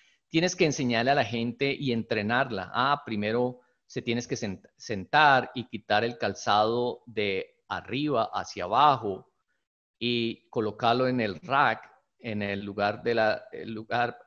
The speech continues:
y luego después de eso lavarse las manos,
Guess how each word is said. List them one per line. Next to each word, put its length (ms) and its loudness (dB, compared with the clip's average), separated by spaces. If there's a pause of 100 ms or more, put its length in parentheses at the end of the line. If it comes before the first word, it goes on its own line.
y 200 -6
luego 560 0
después 380 -2
de 180 4
eso 360 -4 (200)
lavarse 680 4
las 300 2
manos, 640 2